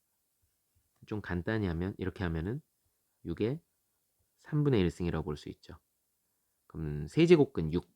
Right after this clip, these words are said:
이렇게 생각해 볼게요. 더하기 세제곱근 육.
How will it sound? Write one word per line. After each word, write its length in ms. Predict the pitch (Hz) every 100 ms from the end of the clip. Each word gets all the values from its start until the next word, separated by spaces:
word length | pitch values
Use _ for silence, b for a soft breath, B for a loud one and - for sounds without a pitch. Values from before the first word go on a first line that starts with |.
| _
이렇게 200 | 82 80
생각해 280 | 78 73 71
볼게요. 280 | 69 _ 85 _
더하기 420 | 76 76 73 131 - _ _ _ _ _ _ _ _ _ _ _ _ _ _ _ _ _ _ _ _ _ _ _ _ _ _ _ _ _ _ _ _ _ _ _ _
세제곱근 640 | - 113 92 78 - 80
육. 140 | 78